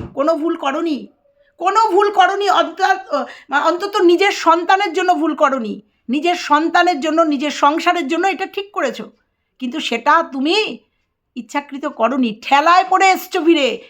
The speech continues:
এটা ভুলে যেও না, এটা যেন তোমাকে কেউ মনে করিয়ে না দেয়। বুঝতে পেরেছো?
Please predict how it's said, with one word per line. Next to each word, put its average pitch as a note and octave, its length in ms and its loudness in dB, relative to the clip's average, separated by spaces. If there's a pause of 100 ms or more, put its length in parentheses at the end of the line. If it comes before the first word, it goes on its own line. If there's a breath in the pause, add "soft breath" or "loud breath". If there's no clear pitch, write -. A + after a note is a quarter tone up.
এটা A#3 220 0
ভুলে C4 260 0
যেও C#4 200 -2
না, C#4 220 2
এটা C#4+ 220 0
যেন E4 180 0
তোমাকে D4+ 320 -2
কেউ E4 120 -4
মনে C4+ 240 2
করিয়ে C4 260 -4
না F#3 160 -6
দেয়। F#3 180 -18 (400)
বুঝতে B3+ 220 -6
পেরেছো? F4 340 -6